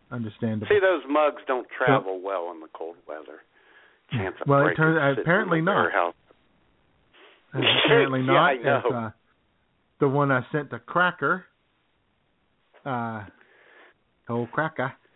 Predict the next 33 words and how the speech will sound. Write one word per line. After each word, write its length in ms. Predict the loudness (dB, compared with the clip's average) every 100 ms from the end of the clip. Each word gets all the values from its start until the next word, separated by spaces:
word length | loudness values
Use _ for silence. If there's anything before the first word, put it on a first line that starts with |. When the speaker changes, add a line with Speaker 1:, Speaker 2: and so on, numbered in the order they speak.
| _ _ _ _ -20 -20 _ _ -18
Speaker 1:
broke. 440 | 0 4 4 2 0
I, 60 |
I 300 | 0 2 2
don't 120 | 2 4
know, 160 | 4
understand 500 | 4 2 -2 -4 -2
how 220 | 0 -2
it 100 | -2 -2
broke. 280 | -2 -2
It's 120 | -6 -4
very 200 | -2 -2
weird. 280 | -2 -4
A 40 | -4
little 160 | -6
hole 320 | -2 -2 -2 -4
in 60 | -6
the 60 |
bottom 400 | -2 -2 -2 -4
of 140 | -6 -12
it. 100 | -20 _ _ _ _ _ _ _
Speaker 2:
In 100 | 2
the 80 | 2 2
bottom? 280 | 2 2 4
Speaker 1:
Yeah, 160 | 2 2
I 20 |
think 120 | 0
it's 100 | 0
a 20 |
Speaker 2:
What's 140 | 0 2
Speaker 1:
defe- 160 | 2
Speaker 2:
up 80 | 2
with 140 | 0 -2
that? 280 | 0 0